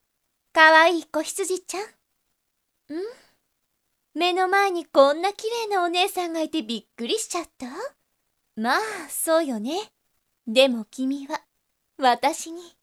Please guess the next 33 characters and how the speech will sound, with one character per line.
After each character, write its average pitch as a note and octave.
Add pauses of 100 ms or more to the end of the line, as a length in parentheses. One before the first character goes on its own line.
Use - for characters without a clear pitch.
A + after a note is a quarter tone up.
(480)
も D4
っ -
と A#4
び G4
っ F4+
く F#4+
り G4
す E4
る D#4+
よ E4
う F4+
な E4
こ D#4
と D#4
さ D#4
れ D#4
ち E4+
ゃ F4+
う E4+
の。 D#4+ (1400)
<laughs> -
う C4+
わ C#4+
そ -
う D#4
な D4
顔、 D#4+ (480)
か D#4+
わ E4
い F#4
い F#4
わ F4+
ね。 E4